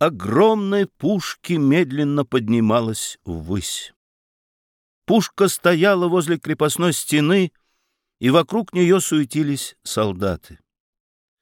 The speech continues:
У крепостных ворот царил нездоровый ажиотаж.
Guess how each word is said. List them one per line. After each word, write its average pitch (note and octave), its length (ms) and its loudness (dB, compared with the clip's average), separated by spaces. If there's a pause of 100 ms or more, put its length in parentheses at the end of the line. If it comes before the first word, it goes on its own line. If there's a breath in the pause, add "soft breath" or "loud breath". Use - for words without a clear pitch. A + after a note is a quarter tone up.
(280)
У A#2 140 -4
крепостных D#3 520 0
ворот E3+ 320 4
царил D#3+ 360 2
нездоровый C#3+ 560 0
ажиотаж. A2 1000 -2